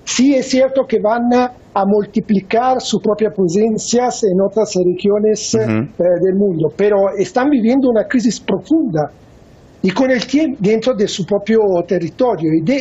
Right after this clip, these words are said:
Speaker 1: y con el tiempo lo veremos como ese imperio, ese imperio del mal, se deto-, derrotará hasta dentro de sus mismas fronteras. Y lo veamos básicamente con lo que está pasando con Texas, por ejemplo. Ahí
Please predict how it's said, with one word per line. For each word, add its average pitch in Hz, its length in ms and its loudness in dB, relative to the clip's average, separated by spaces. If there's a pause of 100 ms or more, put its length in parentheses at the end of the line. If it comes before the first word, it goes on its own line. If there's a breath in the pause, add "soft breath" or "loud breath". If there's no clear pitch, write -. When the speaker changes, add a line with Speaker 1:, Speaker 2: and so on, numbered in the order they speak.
(140)
Speaker 1:
y 202 60 2
con 262 200 0
el 269 140 0
tiempo 302 320 0
lo 220 140 2
veremos 214 600 0
como 170 300 -2
ese 220 220 0
imperio, 208 520 2 (200)
ese - 180 -6
imperio 185 340 0
del 214 200 0
mal, 202 340 0 (320 loud breath)
se 196 180 -2
deto-, 233 600 0
derrotará 233 720 2 (100)
hasta 214 320 -2
dentro 226 260 0
de 202 120 0
sus 170 260 0
mismas 185 400 0
fronteras. 156 720 -4 (300 loud breath)
Y 196 60 2
lo 196 140 2
veamos 220 600 2
básicamente 196 640 0
con 175 180 -2
lo 165 140 0
que 185 60 -4
está - 260 -4
pasando 175 640 -2 (300 loud breath)
con 165 240 -2
Texas, 220 640 0 (160)
por 160 160 0
ejemplo. 202 560 0 (480 loud breath)
Ahí 226 480 0